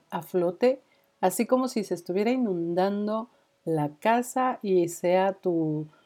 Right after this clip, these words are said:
tu tesoro más preciado, tu mascota, así lo agarras, lo sacas para que no se moje,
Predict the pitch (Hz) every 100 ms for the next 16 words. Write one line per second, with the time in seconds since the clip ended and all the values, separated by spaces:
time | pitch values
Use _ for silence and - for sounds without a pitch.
0 | _ _ _ - _ - 202 - 175 220
1 | 214 214 208 202 - 190 - 214 214 220
2 | 226 220 - 190 170 160 - - 208 208
3 | 208 208 196 196 156 - 202 196 185 180
4 | 196 196 202 196 - 175 160 156 180 170
5 | 202 - 165 160 170 170 180 170 170 170
6 | - 190